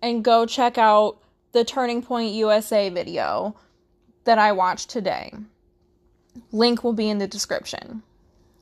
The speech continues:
And I'm really not trying to get political here. This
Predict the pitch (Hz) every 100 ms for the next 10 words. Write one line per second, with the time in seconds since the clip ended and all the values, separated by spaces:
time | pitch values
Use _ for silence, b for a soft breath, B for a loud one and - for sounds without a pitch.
0 | _ b b b b b - 233 233 226
1 | 226 208 240 302 311 294 269 - 247 226
2 | 233 233 247 214 208 - 214 226 233 240
3 | 247 247 254 233 233 233 220 b b b
4 | b - 240 233 -